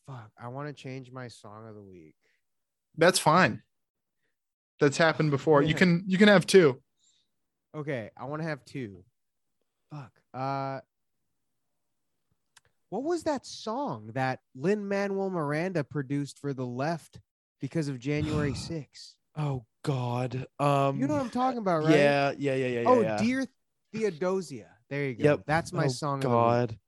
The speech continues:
Speaker 3: Can I
Speaker 1: Dear
Speaker 3: not add that?
Speaker 1: Theodosia, as performed by the
Speaker 2: I actually saw
Speaker 1: Hamilton
Speaker 2: add it
Speaker 1: cast
Speaker 2: twice.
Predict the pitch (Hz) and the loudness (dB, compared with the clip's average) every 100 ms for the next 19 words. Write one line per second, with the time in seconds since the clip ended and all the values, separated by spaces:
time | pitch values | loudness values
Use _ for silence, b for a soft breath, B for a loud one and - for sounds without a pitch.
0 | _ _ _ - 165 165 139 123 127 98 | _ _ _ 0 2 2 2 0 0 2
1 | 147 147 175 190 180 202 202 - 151 180 | 2 4 4 4 2 -2 -4 -6 -4 -4
2 | 165 185 170 - 160 170 160 151 139 135 | -4 -8 -8 -6 -6 -4 -4 -2 -2 -2
3 | 147 165 156 131 139 156 170 170 117 95 | -2 2 4 4 0 -2 -2 -2 -2 -4
4 | - - | -8 -10